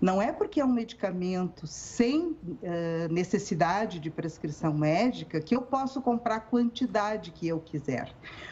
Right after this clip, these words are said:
Porque mesmo esses medicamentos, eles podem causar efeitos adversos,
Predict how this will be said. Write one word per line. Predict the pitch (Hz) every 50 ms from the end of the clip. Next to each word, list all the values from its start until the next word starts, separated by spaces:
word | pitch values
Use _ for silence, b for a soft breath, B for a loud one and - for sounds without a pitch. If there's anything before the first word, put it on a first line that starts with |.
| B B
Porque | - 185 170 - - 190
mesmo | 196 196 196 220 254 320 359 - - 330
esses | 277 247 240 240 - 202 175
medicamentos, | 185 185 170 160 - - 156 151 151 151 151 170 196 214 247 254 240 208 160 185
eles | 180 175 160 - -
podem | - - 165 160 175 190 226 254 262 339 359 349
causar | - 285 262 226 185 170 170 165 160 170 175 190 208 214
efeitos | 214 208 - - - - 175 175 175 202 196 - 202 170
adversos, | 170 165 156 151 147 135 151 151 151 165 170 180 190 196 190 - - - 180 - -